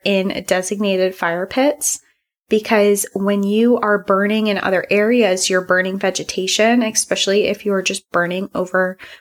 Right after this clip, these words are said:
whatever you want, you're burning valuable vegetation, and you're also at risk for forest fires, especially as we head into fire season. Number six of Leave No Trace is respect wildlife, which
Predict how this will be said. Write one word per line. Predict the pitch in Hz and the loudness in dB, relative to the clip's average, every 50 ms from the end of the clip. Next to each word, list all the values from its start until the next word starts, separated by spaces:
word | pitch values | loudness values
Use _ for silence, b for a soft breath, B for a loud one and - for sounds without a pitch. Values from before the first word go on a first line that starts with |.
| B _ _ | B _ _
whatever | - 185 196 196 190 185 175 175 190 190 202 214 | -2 0 0 0 2 0 0 0 2 2 2 2
you | 208 - 208 202 185 | 0 0 -2 -2 -2
want, | 180 175 175 190 214 233 226 | -2 0 2 2 2 2 0
you're | 214 202 196 196 | 0 -2 -2 0
burning | - 190 190 190 190 190 190 190 | 0 0 2 2 0 0 -2 -2
valuable | - 180 165 165 170 170 175 185 180 175 180 180 180 180 175 175 - _ _ _ _ - | -2 -2 0 0 2 2 2 0 0 -2 -2 0 0 0 0 -2 -6 _ _ _ _ -2
vegetation, | 202 202 202 - 190 - 196 190 185 - 208 214 220 | 0 0 0 -4 -4 -4 -2 -2 0 0 0 0 0
and | 226 202 208 208 | 2 2 0 0
you're | 208 196 - - | 0 -2 0 0
also | 185 208 214 - - 254 240 240 | 0 0 0 0 0 2 2 2
at | 220 - - | 2 2 0
risk | 170 175 190 - - - | -2 -2 -2 -4 -6 -2
for | - 185 196 | -2 -2 -2
forest | - - 285 320 277 - - | 2 2 2 2 2 2 0
fires, | - 165 165 165 165 - - - | -2 -2 -2 -2 -2 -2 -2 -4
especially | 190 190 - - 190 180 - - 190 180 | -4 -4 -4 -2 0 0 0 2 2 2
as | 180 175 - | 0 0 -2
we | 170 | -4
head | 185 - 180 170 | -4 -4 -4 -4
into | 165 156 185 - | -4 -6 -8 -6
fire | - 190 185 180 170 165 | -2 0 0 2 0 0
season. | 165 - - - - - - 151 156 196 196 - _ _ _ _ _ _ _ _ _ _ _ _ _ _ _ _ _ _ _ _ | -2 -4 -8 -10 -10 -8 -8 -8 -8 -8 -10 -12 _ _ _ _ _ _ _ _ _ _ _ _ _ _ _ _ _ _ _ _
Number | - 262 269 285 277 | 0 2 4 4 2
six | 285 - - - 320 320 320 - - | 2 0 2 2 0 0 -2 -4 -4
of | - 226 - | -4 0 0
Leave | 226 220 202 | 0 0 0
No | 202 190 180 | -2 -4 -4
Trace | 180 - - 165 165 170 202 240 - - | -4 -4 -2 0 0 0 0 -2 -4 -2
is | - 220 214 - - 202 | -2 -2 -2 -2 -2 -2
respect | 220 220 - - - 247 247 - - | -2 -2 0 0 -2 -2 -2 -2 -2
wildlife, | 208 208 240 311 - - - 82 - - 226 - - - | 0 0 2 0 -2 -2 -4 -4 -4 -6 -8 -6 -2 0
which | 196 196 - | 0 0 0